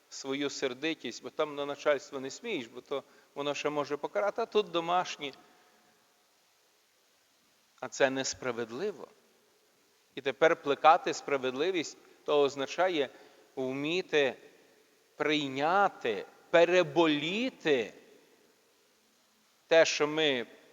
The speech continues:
пережили, щоби не перенести з випадку на випадок оці обставини.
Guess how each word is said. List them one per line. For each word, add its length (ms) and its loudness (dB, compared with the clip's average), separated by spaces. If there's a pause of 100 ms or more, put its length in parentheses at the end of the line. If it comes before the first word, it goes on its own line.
пережили, 760 2 (460)
щоби 440 0
не 260 -2
перенести 1300 2
з 200 -10
випадку 680 -4
на 160 -4
випадок 560 -2 (880)
оці 360 -4
обставини. 840 -2